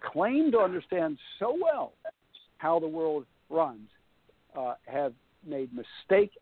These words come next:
after mistake after mistake. They've gotten us into war after war after war. And God bless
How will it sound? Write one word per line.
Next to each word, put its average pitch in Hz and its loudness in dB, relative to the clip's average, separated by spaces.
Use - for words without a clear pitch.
after 123 -8
mistake 160 0
after 131 -4
mistake. 135 0
They've 117 -2
gotten 131 2
us 147 -2
into 127 -6
war 143 0
after 123 -8
war 151 2
after 139 0
war. 123 0
And 139 -2
God 185 0
bless 156 -2